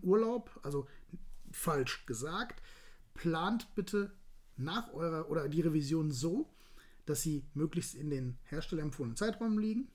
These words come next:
und dann plant die so, dass sie zum Beispiel nach einem Urlaub liegen. Also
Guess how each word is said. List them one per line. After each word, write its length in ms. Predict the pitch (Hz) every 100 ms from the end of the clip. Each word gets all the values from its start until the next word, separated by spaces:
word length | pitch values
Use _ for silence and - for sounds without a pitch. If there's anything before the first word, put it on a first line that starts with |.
| - - - - - - - -
und 180 | 135 127
dann 300 | 143 175 180 - - - - - - - - -
plant 420 | - 143 147 143
die 100 | 123
so, 320 | 120 127 143 - - - -
dass 200 | 127 -
sie 220 | 120 120 -
zum 140 | - 113
Beispiel 200 | - 123
nach 400 | 135 165 208 -
einem 220 | 151 123
Urlaub 340 | 123 131 123
liegen. 280 | 120 110 101 - - - - - - -
Also 320 | - 139 143